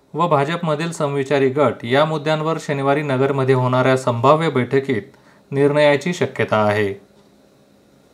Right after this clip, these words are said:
जिल्ह्यात बर्ड फ्लू पसरत आहे. तीन ठिकाणी बर्ड फ्लूमुळे झालेल्या नुकसान भरपाईसाठी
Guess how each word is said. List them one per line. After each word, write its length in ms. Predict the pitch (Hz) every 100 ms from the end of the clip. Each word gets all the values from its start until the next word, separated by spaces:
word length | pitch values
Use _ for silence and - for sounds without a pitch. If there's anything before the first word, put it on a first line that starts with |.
| _ _ _ _ _ _ 147
जिल्ह्यात 300 | 135 165 196
बर्ड 260 | 170 175 190
फ्लू 220 | 185 185
पसरत 440 | 190 139 139 123
आहे. 240 | 117 101 101
तीन 480 | - _ 156 180 190
ठिकाणी 340 | 175 170 180
बर्ड 260 | 160 156 160
फ्लूमुळे 420 | 160 160 160 160
झालेल्या 360 | 135 139 147
नुकसान 400 | 135 127 - 151
भरपाईसाठी 840 | 131 120 127 120 139 139 123 104